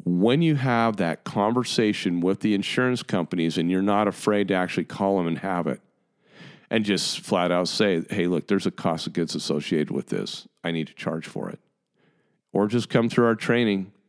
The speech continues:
We'll shortcut you on it and teach you how to be profitable in a real big hurry. Because, quite honestly, my friends, it's getting harder and harder in dentistry to be profitable.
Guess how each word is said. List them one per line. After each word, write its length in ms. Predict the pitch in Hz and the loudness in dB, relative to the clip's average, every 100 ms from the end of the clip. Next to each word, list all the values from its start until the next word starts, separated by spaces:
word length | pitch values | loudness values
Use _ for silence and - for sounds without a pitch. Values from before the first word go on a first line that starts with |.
| _ _ _ _ _ | _ _ _ _ _
We'll 140 | - 85 | -4 -4
shortcut 540 | - 98 92 - 87 | 0 0 0 0 0
you 120 | 98 | 2
on 160 | 92 98 | 0 2
it 140 | 104 | 0
and 120 | - - | -4 -4
teach 220 | 87 - | -4 0
you 80 | 90 | 0
how 60 | |
to 80 | 82 | 0
be 100 | 85 | -2
profitable 760 | - - 82 82 101 92 92 - _ _ | -2 -2 -2 -2 -2 -2 -2 -8 _ _
in 80 | 76 | -6
a 40 | 69 | -2
real 340 | 69 82 95 | 0 0 0
big 240 | 90 98 | 0 -2
hurry. 400 | 92 85 64 55 _ _ _ _ _ _ _ | 0 0 0 -4 _ _ _ _ _ _ _
Because, 560 | 117 110 - 98 82 - _ _ _ _ _ _ - | -4 -2 -2 0 -2 -6 _ _ _ _ _ _ -6
quite 200 | - 87 | -2 0
honestly, 520 | 98 107 - 107 104 | 2 0 0 0 2
my 160 | 98 | 0
friends, 500 | 95 98 98 98 95 - _ _ _ _ _ _ _ _ _ _ _ | 0 0 2 0 -4 -10 _ _ _ _ _ _ _ _ _ _ _
it's 180 | 95 95 | -2 -2
getting 300 | - 95 80 | 0 2 0
harder 340 | - 101 113 | 0 2 2
and 100 | 131 | 2
harder 300 | 131 135 107 | 2 2 2
in 80 | 80 | 0
dentistry 520 | 76 80 82 - 92 80 | -2 0 0 -2 -2 -2
to 60 | |
be 140 | 80 78 | -2 -2
profitable. 760 | - 95 92 - 82 - - | -2 0 0 -2 -4 -6 -8